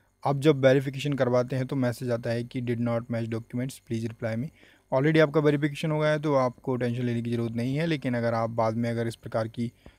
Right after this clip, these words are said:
सूचना आती है कि आप कोड के साथ वेरिफिकेशन कराएं, तो आप फिर से वेरिफिकेशन करा सकते हैं।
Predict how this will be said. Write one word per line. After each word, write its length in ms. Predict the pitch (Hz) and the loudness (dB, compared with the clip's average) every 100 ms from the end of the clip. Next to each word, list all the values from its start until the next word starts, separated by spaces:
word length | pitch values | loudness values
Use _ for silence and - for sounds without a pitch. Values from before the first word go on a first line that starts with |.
| - | -10
सूचना 320 | 131 120 131 | -6 0 0
आती 200 | 123 151 | 2 2
है 60 | 170 | 4
कि 140 | 175 | 8
आप 160 | 151 - | 6 6
कोड 200 | 127 123 | 4 4
के 80 | |
साथ 140 | 131 123 | 0 2
वेरिफिकेशन 540 | 117 117 120 120 135 | 4 4 2 2 0
कराएं, 260 | 120 127 - | 4 2 6
तो 80 | 139 | 4
आप 100 | 117 | 6
फिर 180 | 127 | 2
से 140 | 113 123 | 2 2
वेरिफिकेशन 460 | 117 113 117 - | 2 2 -2 -4
करा 180 | 143 113 | 0 0
सकते 320 | - - - | -2 -10 -10
हैं। 120 | 117 | -10